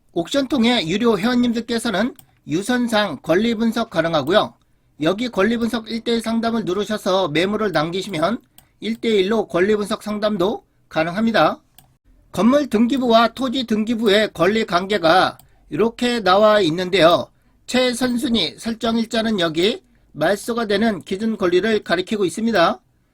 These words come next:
최선순위 설정 일자를 포함해서 밑으로 된 등기는 전부 다 말소된다고 보시면 되겠고요. 등기부상 인수되는 권리 없습니다.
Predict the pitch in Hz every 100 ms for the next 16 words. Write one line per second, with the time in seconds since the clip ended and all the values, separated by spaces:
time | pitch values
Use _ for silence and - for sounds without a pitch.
0 | _ _ - 247 262 240 254 233 160 -
1 | 233 220 240 247 226 247 214 214 196 240
2 | 233 233 - 160 160 113 _ _ _ -
3 | 170 - 220 240 226 196 185 196 208 170
4 | 196 196 175 226 - _ _ 147 170 214
5 | - 240 233 233 226 220 202 190 214 160
6 | 147 196 202 - _ _ _ _ 185 214
7 | 226 226 208 202 226 - 190 214 226 226
8 | 208 214 196 135 220 220 170 214